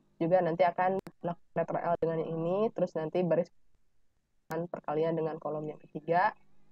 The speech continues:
lalu hasil perkaliannya ditambahkan untuk setiap pasangan elemennya. Jadi kayak ini, satu kali satu, nah ini, terus sat-, tiga kali empat yang ini. Nanti ditambahkan hasilnya ini.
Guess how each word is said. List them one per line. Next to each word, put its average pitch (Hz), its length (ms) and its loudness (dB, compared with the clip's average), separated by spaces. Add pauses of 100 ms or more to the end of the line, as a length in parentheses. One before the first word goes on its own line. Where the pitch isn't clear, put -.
(220)
lalu 175 260 2
hasil 180 260 4
perkaliannya 180 600 0
ditambahkan 170 500 -2
untuk 165 220 -2
setiap 160 320 -4 (180)
pasangan 175 380 -4
elemennya. 156 560 -8 (1300)
Jadi 202 160 4
kayak 170 200 6
ini, 165 120 2
satu 240 600 8 (400)
kali 180 160 2
satu, 196 640 2 (240)
nah 160 160 -10
ini, 165 520 -2
terus 185 280 0
sat-, 170 160 -2 (260)
tiga 190 400 4
kali 170 240 2
empat 175 480 -2
yang 160 160 -6
ini. 165 340 -6 (600)
Nanti 165 200 -2
ditambahkan 175 840 2
hasilnya 165 480 -2
ini. 151 180 -6